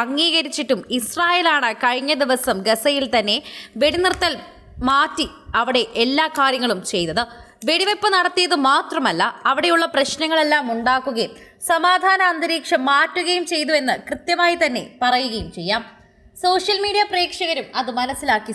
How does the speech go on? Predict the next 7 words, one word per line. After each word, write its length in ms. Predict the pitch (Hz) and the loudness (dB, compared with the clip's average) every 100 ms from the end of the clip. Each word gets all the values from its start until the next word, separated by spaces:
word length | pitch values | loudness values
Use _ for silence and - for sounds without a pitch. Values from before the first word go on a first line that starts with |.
| 226 | -4
സംസാരിക്കുന്നുണ്ട്. 760 | 208 208 220 202 185 160 175 247 - - - - 220 | -4 -2 -2 -4 -8 -4 -2 -2 -4 -20 -20 -10 -4
എല്ലാവരും 460 | 254 311 320 339 359 | -2 0 0 0 -4
കൃത്യമായി 520 | - 285 - 359 370 359 359 | -6 -10 -4 0 2 2 0
തന്നെയാണ് 440 | 311 311 277 269 - | 0 2 2 0 0
അതിന് 180 | 226 254 240 | -2 0 0
മറുപടി 340 | 226 240 269 240 | 0 0 -2 -2
നൽകുന്നതും 540 | 226 226 254 247 202 | -2 -2 -4 -4 -4